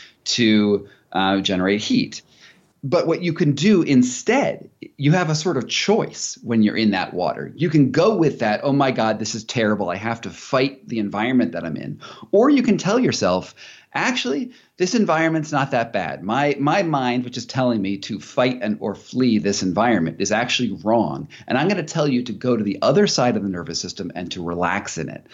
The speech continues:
And when you make that switch from clenching up all your muscles to relaxing, what you do is trigger your metabolism. You tell your metabolism to take over and to use this entirely other evolutionary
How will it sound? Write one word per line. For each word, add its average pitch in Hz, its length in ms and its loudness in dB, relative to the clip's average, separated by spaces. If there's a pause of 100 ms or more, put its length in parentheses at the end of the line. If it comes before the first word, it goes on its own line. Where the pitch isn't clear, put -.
(240)
And 131 160 2
when 135 100 4
you 151 100 6
make 240 300 2
that 190 220 0
switch - 640 -2
from 107 200 0
clenching 170 540 2
up 160 180 0
all 156 120 2
your 151 140 2
muscles 156 440 -2 (280)
to 147 180 4
relaxing, 139 880 0 (480)
what 139 220 0
you 143 120 2
do 135 220 2
is 156 120 -2
trigger 113 340 -4
your 107 140 4
metabolism. 107 760 2
You 104 140 -2
tell 135 320 2
your 160 120 4
metabolism 104 640 0
to - 60 -4
take 110 320 -2
over 113 360 4 (220)
and 123 160 0
to 117 60 -2
use 117 220 4
this 110 140 0
entirely 277 1000 2
other 160 520 4 (120)
evolutionary 143 1040 2